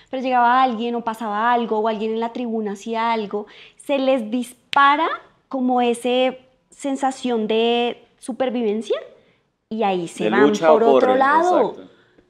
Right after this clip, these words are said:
Speaker 1: Completamente. Entonces estoy absolutamente de acuerdo contigo, como, ¿qué pasaría si nosotros le enseñamos a todos los congresistas a, a respirar? Es que es tan sencillo como eso, a respirar
Speaker 2: Mm.
Speaker 1: antes de hacer cada intervención.
Speaker 2: A respirar, enfocarse, centrarse y después allí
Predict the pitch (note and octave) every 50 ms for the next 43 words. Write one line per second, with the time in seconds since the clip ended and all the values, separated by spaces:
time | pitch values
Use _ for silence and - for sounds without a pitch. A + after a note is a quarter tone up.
0 | _ _ - - D4 C#4+ C4 B3+ B3 B3+ - C#4 C4+ C4 C4 C4 B3+ B3+ C4 B3+
1 | C4 D4+ F4 F#4 E4+ - - G3+ F3+ - - A#3 - B3 A#3+ C4+ C#4+ C4+ D4 C4
2 | F#3+ - - - A#3+ - - - D4 C4+ C4 - A#3+ A#3+ A#3+ A#3 A#3 B3+ C4 B3+
3 | B3+ A3+ G#3 G#3+ G#3 A3+ A#3 A3 A3+ G#3+ G#3 C4+ C#4+ - A3 A3 G#3 G3 F#3+ -
4 | - - - B3 B3 - D4 D4+ - C#4+ A#3+ G#3 G3+ G3 G#3 - A#3+ A3+ G#3+ G#3+
5 | G#3+ G#3 G#3+ A3 A3+ A3+ A3+ A#3+ A#3 A3 G3 F#3 F#3 G3+ G3 - G#3+ G3+ F#3 F#3+
6 | - G3 G3 G3 G3+ G3+ G3+ F#3+ - F#3+ F#3+ G3 F#3 - - - G3+ - G3+ F#3+
7 | - - - A#3 G#3+ G#3 G3+ F#3+ F#3 - - - - - - - - _ _ -
8 | E4 D4+ D#4+ D4+ D4 D4 C#4+ F4 E4+ D#4 - - C#4+ C4+ C4+ B3+ C4+ C#4 D4 C4+
9 | B3 G3+ - - - A#3 A#3+ A#3+ B3 A#3+ - - B3+ A#3 A3+ A#3+ B3 A#3+ A3 A#3
10 | C4+ - - - - _ _ - A3+ C4 C4 A#3 B3+ A3+ C4 C4 C4+ C4+ A#3 -
11 | A3+ A3 A3 G#3+ A3 A3 A3 G#3+ A#3+ A#3 G#3 - - B3+ B3+ A3 - - - _
12 | _ _ _ - - G#2+ A2 G2+ - - G#2 G2+ G#2+ A2+ A#2 A#2+ A2 - G#2+ -
13 | - G#2+ - A2 A#2 G#2+ - G2+ F#2 - A2 A#2+ B2+ B2+ - - D3+ C#3+ A#2+ G2
14 | F#2 - F2+ F#2 G2 F2+ F2+ F#2 F#2+ G#2